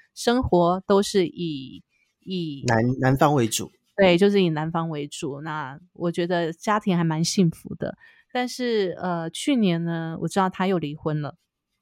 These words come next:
Speaker 2: 啊？什么？<laughs> 这资讯量有点大。
Speaker 1: <laughs>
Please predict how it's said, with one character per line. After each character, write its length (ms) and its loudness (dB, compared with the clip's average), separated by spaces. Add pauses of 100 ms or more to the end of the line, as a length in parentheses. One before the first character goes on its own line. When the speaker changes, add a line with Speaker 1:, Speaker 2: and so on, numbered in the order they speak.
(100)
Speaker 2:
啊？ 160 4
什 120 0
么？ 220 4 (280)
<laughs> 300 4
这 120 6
资 160 4
讯 160 10
量 160 8
有 40 12
点 300 8
大。 320 10 (480)
Speaker 1:
<laughs> 400 6